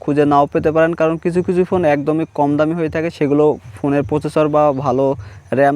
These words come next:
না হওয়ার কারণে কিন্তু সেগুলো ফোনে আসলে এলএমসি ক্যামেরা সাপোর্ট করে না। তো যেগুলো ফোনে এলএমসি এইট পয়েন্ট ফোর ক্যামেরা অ্যাপটা সাপোর্ট করবে, সেগুলোর নাম আপনারা এখানে খুব সহজেই দেখতে পারবেন। তো যে ভাইয়াটা আমাকে কমেন্ট করেছিল Infinix Hot বারো এই ফোনটার জন্য এলএমসি ক্যামেরা কীভাবে ডাউনলোড করবো,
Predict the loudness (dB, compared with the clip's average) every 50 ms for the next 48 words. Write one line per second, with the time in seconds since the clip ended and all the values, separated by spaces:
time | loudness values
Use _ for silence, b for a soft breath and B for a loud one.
0 | 0 -2 -4 -2 -2 -2 -2 0 0 0 0 0 -2 -2 -2 -2 -2 -2 -2 -2
1 | -2 -2 0 2 2 0 0 0 -2 0 0 0 0 -2 0 0 0 0 -2 -4
2 | B -16 -18 B B 2 2 2 2 0 -4 -4 -4 -4 -4 -4 -4 -2 -2 0
3 | 0 0 0 0 0 0 0 -2 -4 -4 -4 -4 -2 0 0 0 2 2 0 0
4 | 0 -2 0 2 2 4 4 2 2 2 0 0 0 0 -2 -4 -6 -4 -4 -6
5 | -4 -4 -4 -4 -6 -6 -6 -8 -4 -2 -2 -2 -2 -2 -2 -2 0 -2 -4 -8
6 | B B B B B B -4 -2 0 2 2 2 2 2 0 0 0 0 0 -2
7 | 0 0 2 2 2 2 2 0 -2 -2 -4 -6 -4 -2 0 0 2 2 2 2
8 | 2 0 -2 0 -2 0 0 0 0 -2 -6 -8 -10 -16 B B B B B B
9 | B B B B -4 -2 -2 0 2 0 0 0 0 0 0 0 2 0 0 0
10 | -2 -4 -4 -4 -2 -2 0 0 -2 0 2 2 2 2 2 2 2 2 2 0
11 | 0 0 -2 -2 -2 -2 0 -2 0 0 2 2 2 2 0 -2 -2 -2 -2 0
12 | 0 0 -2 -2 -2 -2 0 0 -2 -2 -2 -4 -2 -2 -2 -2 -2 -2 -2 0
13 | 0 2 2 2 2 2 2 0 0 0 0 2 0